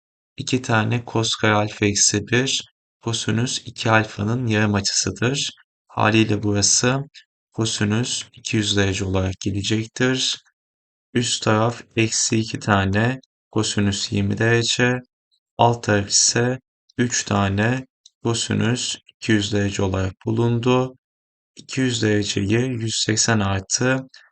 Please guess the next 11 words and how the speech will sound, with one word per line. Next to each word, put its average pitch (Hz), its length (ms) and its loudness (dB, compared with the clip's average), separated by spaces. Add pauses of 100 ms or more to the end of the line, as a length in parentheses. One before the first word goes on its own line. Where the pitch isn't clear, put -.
(140)
yirmi 110 360 2
gibi 104 220 0
düşünecek 107 600 -2
olursak, 104 580 0 (600)
öncelikle 110 720 0
üçüncü 107 480 -2
bölge, 104 540 0 (480)
üçüncü 110 420 -2
bölgedeki 107 360 0
kosinüsün 107 580 -2
işareti 98 800 -2